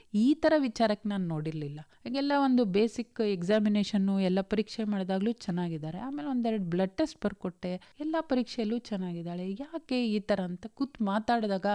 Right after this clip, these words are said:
ಆಕೆ ಹೇಳಿದ್ಲು, "ನಾನು ನನ್ ಫ್ರೆಂಡ್ ತುಂಬಾ ಬೆಸ್ಟ್ ಫ್ರೆಂಡ್ಸು, ಆದ್ರೆ ಅವಳಿಗೆ ಜಾಸ್ತಿ Instagram-ಅಲ್ಲಿ ಲೈಕ್ಸ್ ಬರುತ್ತೆ, ಅವಳಿಗೆ ಜಾಸ್ತಿ Facebook ಫಾಲೋಯರ್ಸ್ ಇದ್ದಾರೆ,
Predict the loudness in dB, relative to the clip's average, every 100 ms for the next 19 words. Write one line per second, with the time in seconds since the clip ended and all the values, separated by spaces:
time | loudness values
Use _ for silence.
0 | -2 -6 -6 -2 2 4 4 2 0 -4
1 | -6 -4 0 2 4 4 4 2 2 0
2 | 0 2 2 2 2 0 0 0 0 -2
3 | -12 _ -8 -4 -4 0 2 2 4 2
4 | 0 -2 2 4 2 0 2 4 4 4
5 | 4 6 4 4 4 4 2 0 -10 -12
6 | -12 -8 -6 -6 -8 -14 _ 2 4 4
7 | 2 2 2 2 2 0 2 2 2 2
8 | -2 -2 -4 -2 -2 -4 -6 -6 -4 -4
9 | -4 -6